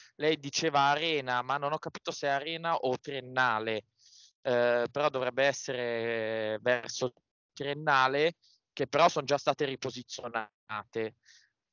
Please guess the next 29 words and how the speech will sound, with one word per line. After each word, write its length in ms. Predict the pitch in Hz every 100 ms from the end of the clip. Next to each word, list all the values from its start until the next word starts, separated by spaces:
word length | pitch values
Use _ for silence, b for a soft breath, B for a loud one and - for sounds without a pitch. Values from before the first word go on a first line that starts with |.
| -
Anche 280 | 160 165 151
in 40 |
questo 260 | 156 - 160
caso, 420 | 156 135 127 147
s-, 140 | - -
se 240 | 143 - 151
ho 40 |
capito 280 | 147 165 160
bene 180 | 151 151
il 100 | -
problema, 880 | 131 127 113 104 _ - 113 117 - _ _ -
mm, 160 | 131 127 -
però 240 | 151 175
le 120 | 165 139
chiedo 260 | 175 160
la 80 | 143
cortesia 720 | 156 151 - 139 156 156 151 -
di 240 | 135 135 -
comunque 360 | 143 147 151
segnalarci 720 | 143 131 123 127 127 - 143
con 120 | - 123
la 60 |
solita 300 | - 123 123
mail, 280 | 131 127 135
perché 200 | - 123
in 60 | 110
questo 240 | 127 135
modo 260 | 127 123 123
noi 340 | 120 120 120